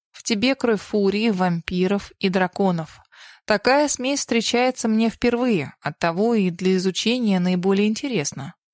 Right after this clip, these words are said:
ответил собеседник. "Препарировать себя не дам", мгновенно предупредила, вызвав у ректора смех. "Никто и не собирается этого делать. В тебе сила всех трёх рас,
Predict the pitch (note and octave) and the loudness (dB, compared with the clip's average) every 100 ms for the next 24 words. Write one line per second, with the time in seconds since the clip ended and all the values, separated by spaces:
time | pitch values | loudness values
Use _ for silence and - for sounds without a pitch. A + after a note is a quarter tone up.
0 | _ - E3+ - D#3+ E3+ - F3+ F#3 - | _ -12 -10 -10 -12 -12 -8 -6 -4 -6
1 | D#3+ D3 - _ _ - _ _ _ _ | -6 -10 -18 _ _ -20 _ _ _ _
2 | _ _ - A#3 A#3 C4+ B3+ B3+ C4+ - | _ _ -2 0 2 4 4 2 0 0
3 | C4+ C#4+ E4 B3+ A#3+ C#4 _ _ _ _ | 0 0 0 0 0 -4 _ _ _ _
4 | - G#3 F3+ F3+ G#3 A#3+ - F3+ F3+ F3+ | -6 -4 -2 0 0 -2 -4 -4 -2 -2
5 | F3 F#3+ C4+ A#3+ F3 F3+ A3+ - A3 E3+ | -2 -2 0 0 0 0 -2 -2 -4 -2
6 | D3+ - E3+ - D#3 C#3+ - _ - _ | -4 -4 -4 -6 -10 -12 -20 _ -20 _
7 | - B3+ - D#4+ D4+ D4+ - C#4 C#4 C#4 | -4 -4 0 -2 0 -2 -2 0 2 2
8 | C4 - A#3+ A3+ G#3+ F#3+ E3+ D3+ - - | 2 0 -2 0 -2 0 -2 -2 -6 -16
9 | _ - - A3 F#3+ A3+ C4 - - A#3+ | _ -18 -4 -2 2 2 2 0 -2 0
10 | A#3+ G3 - A#3 A#3+ - G#3+ G#3+ - G#3+ | 0 0 0 0 -2 0 2 0 0 0
11 | G#3 F#3+ - - | 0 0 -4 -12